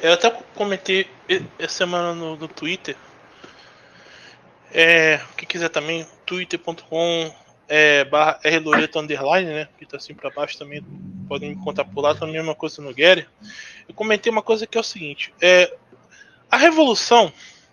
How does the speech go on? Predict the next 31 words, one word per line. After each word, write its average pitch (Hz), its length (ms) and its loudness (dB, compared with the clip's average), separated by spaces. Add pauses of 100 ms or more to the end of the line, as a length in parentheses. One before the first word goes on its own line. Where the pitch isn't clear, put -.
(200)
mentalidade 180 420 0
revolucionária, 160 640 -2 (460)
ela 214 160 6
não 240 120 0
tem 262 180 -2
espectro 220 440 -2
ideológico, 180 600 0 (120)
não 165 100 -12
tem 202 140 -6
espectro 196 380 0
político, - 460 -12 (680)
ela 147 100 -8
não 165 60 -8
tem 220 380 0 (260)
esquerda 196 460 0
e 185 40 -10
direita. 160 460 -6
Na 208 120 4
verdade, 220 720 6
o 175 60 -14
próprio 302 320 2
conceito 214 500 -6
de - 100 -20
esquerda 208 460 -2
e 185 40 -2
direita 175 400 -6
já 208 100 -2
é - 20 0
um 277 60 -4
conceito 226 400 -12
revolucionário, 190 640 -4